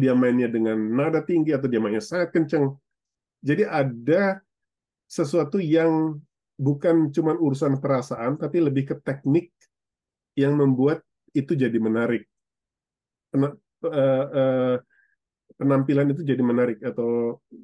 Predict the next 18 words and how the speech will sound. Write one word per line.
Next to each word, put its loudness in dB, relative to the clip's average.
pertunjukan 0
itu 0
jadi 0
menarik. 0
Tetapi 0
ini 4
bukan 2
pertunjukan 0
yang 2
akan -2
menghibur 0
saya -2
ketika -4
saya -4
sedang -4
sedih. -2
Saya -2
nggak 2